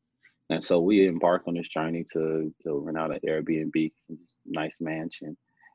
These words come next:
and we were all there, and we had put together an itinerary of just to have fun and worship and, and giving God all the glory. And so, um, one of the days we were at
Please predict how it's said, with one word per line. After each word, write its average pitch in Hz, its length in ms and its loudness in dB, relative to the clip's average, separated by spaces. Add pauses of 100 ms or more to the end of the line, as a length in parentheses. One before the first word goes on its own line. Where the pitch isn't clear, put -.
and 80 100 -6
we 80 120 -2
were 80 100 4
all 78 300 6
there, 78 220 2
and 73 100 -2
we 78 120 0
had 76 140 -2
put - 140 -4
together 82 280 0
an 78 140 -4
itinerary 78 760 0
of 76 80 -6
just - 200 -8
to - 120 -10
have 76 140 -8 (140)
fun 82 300 -6
and 76 120 -6
worship 78 560 -4
and, 76 160 -8 (300)
and 90 100 4
giving 82 200 4
God 80 160 0
all 78 160 0
the 80 60 -4
glory. 82 440 2
And 80 120 -10
so, 78 340 -2 (680)
um, 82 480 -8
one 95 180 2
of 87 80 0
the 78 160 -2
days 82 400 -2
we 87 120 4
were 78 200 -2
at 76 240 0